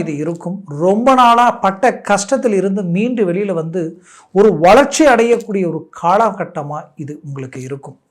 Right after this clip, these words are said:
ஏன் இது இவ்வளோ ஸ்ட்ராங்கா சொல்றேன்னா, விருச்சிக ராசி அன்பர்கள் ஸ்ட்ரெயிட் ஃபார்வர்டு, உள்ளொன்னு வச்சுக்கிட்டு வெளியில ஒண்ணு பேச தெரியாது, ஓப்பன் டைப்பா பேசுவீங்க, உண்மையா இருப்பீங்க, வெளிப்படையா நடந்துக்குவீங்க. தன்மானத்துக்கு ஒரு பங்கம் வந்தா அதை ஏத்துக்க மாட்டீங்க.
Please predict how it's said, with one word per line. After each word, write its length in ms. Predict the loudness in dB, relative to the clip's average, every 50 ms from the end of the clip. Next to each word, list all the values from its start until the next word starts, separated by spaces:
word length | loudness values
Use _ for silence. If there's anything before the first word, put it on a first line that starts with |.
| _ _ _ _ -20 -20 -20 _ -2 2 4 6
ஏன் 120 | 6 6 4
இது 100 | 2 0 0 0
இவ்வளோ 180 | 0 0 -2 -2
ஸ்ட்ராங்கா 400 | -2 -2 0 2 2 2 2 0 0 0
சொல்றேன்னா, 300 | -2 -2 -2 0 -2 0 0
விருச்சிக 400 | 2 0 0 2 0 0 2 4 4
ராசி 220 | 2 2 0 -2 -4 -4
அன்பர்கள் 400 | -4 -4 -4 -4 -4 -4 -4 -4 -6 -6
ஸ்ட்ரெயிட் 440 | -10 -10 -4 0 0 0 0 0 -2
ஃபார்வர்டு, 460 | -2 -2 -2 -2 -2 -2 -2 -2 -2 -2 -2
உள்ளொன்னு 320 | -2 -2 0 0 -2 -2 -2
வச்சுக்கிட்டு 380 | -4 -4 -6 -8 -6 -6 -6 -4
வெளியில 240 | -2 -2 0 0 0
ஒண்ணு 120 | -2 -4 -6 -6
பேச 260 | -6 -6 -6 -6 -10 -10 -8 -8
தெரியாது, 400 | -8 -6 -6 -6 -6 -6 -8 -8 -10 -12 -16 _ _ -20 -20 _ _ 0 4 6 6
ஓப்பன் 340 | 6 4 4 0 0 0 2
டைப்பா 260 | 2 0 2 2 0 -2 -2 -2 -4
பேசுவீங்க, 480 | -4 -4 -4 -6 -6 -6 -4 -4 -2 -2 -2 -2 -2 -2 0 0
உண்மையா 480 | 2 2 2 2 2 2 2 4 4 2 2
இருப்பீங்க, 480 | 0 -2 -4 -6 -6 -6 -4 -4 -4 -4 -4 -6 -6 -2 -2
வெளிப்படையா 640 | 0 0 0 0 0 0 0 2 4 4 4 2 2 0 0
நடந்துக்குவீங்க. 680 | -2 -2 -2 -4 -6 -6 -6 -8 -8 -8 -8 -6 -6 -4 -4 -6 -8 -12 -16 _ -20 -20 -10 _ 2 2
தன்மானத்துக்கு 640 | 4 4 6 4 4 4 4 2 0 0 2 2 2
ஒரு 60 | 2 2 2
பங்கம் 280 | 2 2 0 0 0
வந்தா 200 | 0 2 2 2 2
அதை 100 | 0 -2 -2 0 0 0
ஏத்துக்க 340 | 0 -2 -4 -4 -4 -4 -4 -4
மாட்டீங்க. 320 | -4 -6 -6 -6 -4 -2